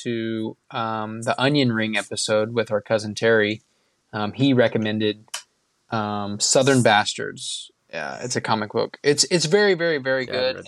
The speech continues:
Speaker 2: that
Speaker 1: he's
Speaker 2: yet.
Speaker 1: right. Like, whether you like crime or football or, like, the South, whatever it is, like, there's something for you.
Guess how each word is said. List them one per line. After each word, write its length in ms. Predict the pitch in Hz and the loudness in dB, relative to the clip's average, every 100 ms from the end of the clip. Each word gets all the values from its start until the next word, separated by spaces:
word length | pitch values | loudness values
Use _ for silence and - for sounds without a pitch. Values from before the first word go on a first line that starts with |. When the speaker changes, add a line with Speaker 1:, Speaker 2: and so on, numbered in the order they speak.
| - | -10
Speaker 2:
that 40 | |
Speaker 1:
he's 120 | 147 | -10
Speaker 2:
yet. 60 | 120 | -6
Speaker 1:
right. 300 | 107 113 117 | -2 -2 -4
Like, 180 | 104 101 _ _ - _ _ _ _ _ | -8 -12 _ _ -20 _ _ _ _ _
whether 220 | 123 120 | -4 -2
you 160 | 113 110 | -2 -4
like 240 | 101 98 | -6 -8
crime 540 | - 165 165 156 151 117 | -4 0 0 0 -2 -6
or 80 | |
football 680 | 107 - 147 143 135 131 127 | -6 -6 -2 0 2 2 0
or, 580 | 104 107 104 101 98 95 _ _ _ _ - | -4 -6 -4 -2 -4 -6 _ _ _ _ -8
like, 280 | 110 104 - | -4 -4 -4
the 100 | 110 | -2
South, 560 | - 143 135 127 123 _ | 2 4 6 4 0 _
whatever 420 | 131 139 156 143 135 | -4 0 0 2 0
it 80 | |
is, 240 | 123 127 120 | 0 -2 -4
like, 140 | 110 | -8
there's 180 | 117 107 | -8 -8
something 540 | - 127 120 117 107 | -6 -8 -6 -6 -6
for 360 | - - 110 113 | -8 -4 2 4
you. 320 | 135 156 190 | 4 2 -2